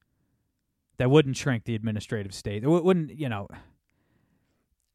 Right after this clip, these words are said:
But at least old, old boy Mitt isn't obsessed with bombing brown folks, <laughs> right? Like, at least Mitt Romney would probably be slightly better on, on the topic of war in the Middle East.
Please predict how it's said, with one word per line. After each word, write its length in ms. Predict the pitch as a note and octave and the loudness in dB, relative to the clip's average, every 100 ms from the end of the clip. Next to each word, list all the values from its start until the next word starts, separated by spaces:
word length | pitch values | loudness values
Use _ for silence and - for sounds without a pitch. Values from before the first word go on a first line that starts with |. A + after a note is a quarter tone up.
| - | 0
But 140 | F3+ | 4
at 80 | G#3+ | 6
least 220 | G#3+ D#3+ | 6 4
old, 240 | E3 E3 - | 4 2 0
old 260 | D3+ D#3 B2+ | 2 2 6
boy 220 | D3 B2+ | 6 6
Mitt 240 | B2+ B2 | 2 0
isn't 180 | A#2+ A#2+ | 0 -2
obsessed 420 | A2+ - B2+ - | -4 -2 -4 -4
with 100 | A#2 - - | -10 -8 -4
bombing 280 | A#2+ A2+ | -2 -4
brown 300 | G2+ A2+ G#2+ | -4 -4 -4
folks, 340 | G#2+ G#2+ G2 - | -4 -6 -4 -4
<laughs> 120 | - | 2
right? 180 | E3+ - - - | 2 2 -4 0
Like, 240 | G3 - F#3+ | 2 4 2
at 100 | F#3+ | 4
least 300 | G3 F3+ - | 4 4 6
Mitt 160 | E3+ | 6
Romney 400 | D3+ C#3+ C#3+ C#3+ | 6 2 0 0
would 160 | B2+ A#2 | -2 -2
probably 300 | C#3 C3 C3 | 0 0 -2
be 120 | A#2+ | -4
slightly 500 | A2+ - C3 B2+ B2 | -8 -4 -2 -2 -2
better 340 | A#2 A2+ A2 A2 | -2 -2 -2 -2
on, 160 | A2+ | -4
on 140 | A#2 A#2 | -4 -6
the 60 | |
topic 340 | - A#2 A#2+ A#2 | -4 -6 -6 -8
of 100 | A2 | -4
war 240 | A2 G#2+ | -2 -2
in 60 | G#2+ | -2
the 60 | |
Middle 280 | G#2+ G#2+ A2 | -2 -2 -2
East. 360 | A2+ G#2+ - | -2 -4 -8